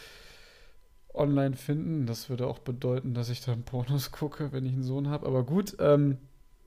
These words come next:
Gesetz, oder ich find's raus oder er sagt's mir, dann würd ich sagen, ja,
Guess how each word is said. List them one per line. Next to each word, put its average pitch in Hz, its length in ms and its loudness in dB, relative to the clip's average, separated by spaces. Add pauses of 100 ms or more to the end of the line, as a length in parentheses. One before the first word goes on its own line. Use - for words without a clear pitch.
(140)
Gesetz, 147 360 4 (100)
oder 143 160 6
ich 131 120 -2
find's 143 420 0
raus 165 480 4
oder 123 200 0
er 123 100 0
sagt's 120 440 -2
mir, 208 340 2 (1600)
dann 110 300 -8
würd 110 160 -6
ich 123 200 -8
sagen, 127 360 -2
ja, 170 440 -2